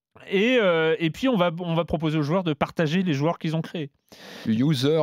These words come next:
Speaker 2: Generated Content.
Speaker 1: Voilà.
Speaker 2: Ça
Speaker 1: Et donc,
Speaker 2: s'appelle.
Speaker 1: en fait,
Speaker 2: Bah oui.
Speaker 1: mais, mais, alors, il y a ce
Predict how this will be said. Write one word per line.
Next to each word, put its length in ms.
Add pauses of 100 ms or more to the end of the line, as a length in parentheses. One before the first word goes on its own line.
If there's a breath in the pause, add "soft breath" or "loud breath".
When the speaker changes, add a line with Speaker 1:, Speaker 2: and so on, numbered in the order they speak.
(100)
Speaker 2:
Generated 540
Content. 340 (320)
Speaker 1:
Voilà. 440
Speaker 2:
Ça 120
Speaker 1:
Et 60
donc, 220
Speaker 2:
s'appelle. 60
Speaker 1:
en 40
fait, 140
Speaker 2:
Bah 60
oui. 140
Speaker 1:
mais, 140 (100)
mais, 320 (480 loud breath)
alors, 200
il 60
y 60
a 80
ce 160